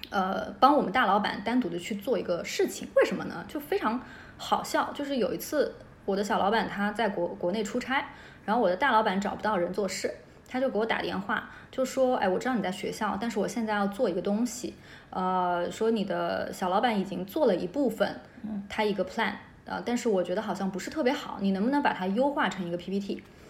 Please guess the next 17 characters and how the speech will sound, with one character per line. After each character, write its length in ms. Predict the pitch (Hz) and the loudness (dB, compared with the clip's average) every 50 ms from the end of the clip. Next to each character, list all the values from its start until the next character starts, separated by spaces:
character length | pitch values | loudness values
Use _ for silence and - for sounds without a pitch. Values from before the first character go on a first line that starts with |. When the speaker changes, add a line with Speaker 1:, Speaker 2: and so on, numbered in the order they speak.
| - - - - - - - | -20 -20 -20 -20 -20 -20 -12
Speaker 1:
呃， 340 | - 196 190 180 180 175 175 | -6 -4 -2 0 0 0 0
我 120 | - 190 | 0 0
看 180 | 180 - - 381 | 0 0 0 2
了 80 | 330 262 | 2 2
一 20 | |
下 140 | 269 269 254 | 2 0 0
这 100 | 262 269 | 2 2
个 80 | 254 | 2
流 200 | 208 180 175 185 | 4 4 4 2
程， 180 | 208 - 196 170 | 2 0 -2 -4
就 100 | 175 175 | -2 -4
做 160 | 175 - 202 | -2 -2 -2
得 80 | 180 175 | -2 -2
非 100 | - 185 | -2 -4
常 120 | 170 - | -6 -6
的 60 | - | -8
差。 260 | - - - - - | -8 -8 -6 -6 -6